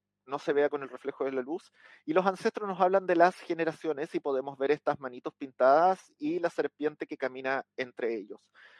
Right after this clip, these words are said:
Eh, muchas veces se tiene una imagen negativa de lo que es la serpiente, eh, desde el punto de vista como de la cultura impuesta por las religiones,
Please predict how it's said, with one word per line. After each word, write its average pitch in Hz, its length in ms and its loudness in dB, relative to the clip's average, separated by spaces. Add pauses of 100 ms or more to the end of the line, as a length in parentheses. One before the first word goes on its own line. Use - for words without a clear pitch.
(320)
Eh, 147 400 6
muchas 202 320 -4
veces 208 280 -2
se 190 120 -2
tiene 202 200 -2
una 226 100 -6
imagen 202 340 -4
negativa 175 460 0
de 147 100 2
lo 139 120 -4
que 139 200 -2
es 147 140 -8
la 139 140 -6
serpiente, 143 960 -2
eh, 110 480 -2 (300)
desde 135 260 2
el 123 80 2
punto 139 400 -4
de 117 80 2
vista 139 300 -6
como 131 240 -6
de 123 80 0
la 113 120 2
cultura 143 440 -6
impuesta 139 360 -4
por 139 140 -6
las 127 160 -4
religiones, 127 540 -4